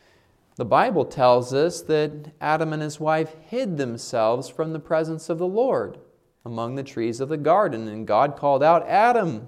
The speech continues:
where are you?" And he said, "Well, I heard your voice and I was afraid because I was naked." Are people running from God today?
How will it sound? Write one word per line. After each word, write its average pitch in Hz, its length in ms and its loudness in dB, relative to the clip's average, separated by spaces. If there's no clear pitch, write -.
where - 180 -4
are 110 180 2
you?" 160 420 -2
And 165 600 -2
he 160 360 -2
said, 156 320 2
"Well, 147 300 2
I 147 160 2
heard 147 260 -2
your 151 120 -2
voice 143 360 0
and 135 80 -10
I 127 120 -6
was 123 120 -10
afraid 110 680 -6
because 110 300 -12
I 107 100 -4
was 104 220 -8
naked." 101 400 -16
Are 139 140 -4
people 208 260 -2
running 175 240 -4
from 170 140 -6
God 165 240 0
today? 175 400 -4